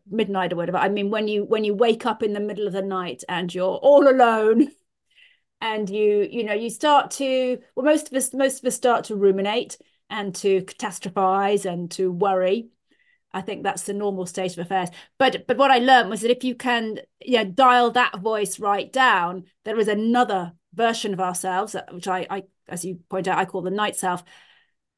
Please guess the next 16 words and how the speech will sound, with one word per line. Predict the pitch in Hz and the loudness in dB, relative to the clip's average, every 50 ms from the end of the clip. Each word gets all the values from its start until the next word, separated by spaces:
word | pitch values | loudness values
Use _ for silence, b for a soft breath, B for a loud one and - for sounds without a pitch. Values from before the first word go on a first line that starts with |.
| _ _ | _ _
And, | - 240 240 240 247 240 | 0 0 2 2 2 2
um, | 254 240 240 240 233 233 - | 2 2 2 2 -2 -4 -4
and | - 226 | -2 0
when | 240 254 254 | 0 2 2
I | 254 | 2
started | 254 - 269 240 233 233 202 | 0 2 0 0 0 -2 -4
investigating | 208 202 202 240 240 - - 214 214 202 202 190 - 196 190 190 190 190 190 - _ | -6 -4 -4 -4 -4 -4 -8 -6 -4 -4 -4 -4 -4 -6 -6 -4 -6 -8 -8 -8 _
the, | - 196 190 185 185 180 - - _ | -2 0 0 2 0 -2 -4 -6 _
the | - 190 190 180 | -4 -4 -4 -2
sort | 185 208 190 | -2 -4 -4
of | 180 185 _ | -4 -4 _
biology | 214 - 214 214 262 302 339 330 - - 208 180 170 175 165 - | 2 2 4 6 4 4 4 2 0 0 -2 -2 -2 -4 -6 -8
of | - 170 - _ _ _ _ | -10 -12 -12 _ _ _ _
this, | - 156 175 180 180 - - - _ _ _ _ _ _ _ _ _ | -6 -6 -4 -4 -4 -6 -6 -8 _ _ _ _ _ _ _ _ _
I | 185 208 196 196 185 190 190 - | -2 0 0 2 2 0 0 -2
was, | - - 190 202 190 180 180 - - | -2 -4 -2 0 0 0 -2 -6 -8